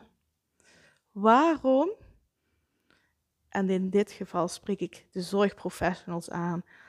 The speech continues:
maar het kan net zo goed zijn, als je een ander beroep hebt, kun je je die vraag ook stellen. "Waarom ben ik zorgprofessional geworden? Waarom ben ik hulpverlener geworden?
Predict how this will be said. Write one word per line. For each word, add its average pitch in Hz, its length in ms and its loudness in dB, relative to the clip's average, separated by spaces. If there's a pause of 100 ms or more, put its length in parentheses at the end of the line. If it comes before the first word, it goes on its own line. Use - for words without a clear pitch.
(360)
maar 180 380 -4
het - 240 -18
kan 185 200 -4
net 202 240 0
zo 214 120 -4
goed 190 240 -6
zijn, 180 420 -4 (380)
als 185 180 -10
je 190 60 -6
een 185 180 -4
ander 214 500 -2 (100)
beroep 208 360 0
hebt, 185 260 -8
kun 190 200 -4
je 185 100 -6
je 185 100 -2
die 185 180 -10
vraag - 380 -6
ook - 240 -6
stellen. 233 480 -6 (800)
"Waarom 254 840 4 (360)
ben 208 300 0
ik 202 220 -4 (720)
zorgprofessional 185 1120 0
geworden? 175 580 -10 (680)
Waarom 226 560 2
ben 214 120 2
ik 196 100 -2
hulpverlener 190 840 -2
geworden? 180 560 -8